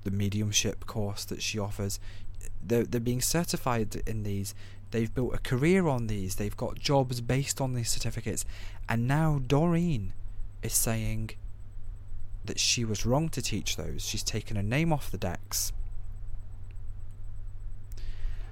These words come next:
And there's going to be, apparently, there's going to be a live broadcast on the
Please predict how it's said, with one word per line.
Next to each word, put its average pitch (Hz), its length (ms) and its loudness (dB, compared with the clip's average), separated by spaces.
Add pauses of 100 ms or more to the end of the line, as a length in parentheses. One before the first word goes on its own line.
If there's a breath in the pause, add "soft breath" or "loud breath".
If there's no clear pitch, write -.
(400 loud breath)
And 123 220 4
there's 131 200 8
going 160 360 8
to 160 180 4
be, 107 420 4
apparently, 95 840 0
there's 107 160 0
going 135 240 2
to 143 160 0
be 120 340 0
a - 80 0
live 120 600 2
broadcast 113 880 0
on 110 180 0
the 104 300 0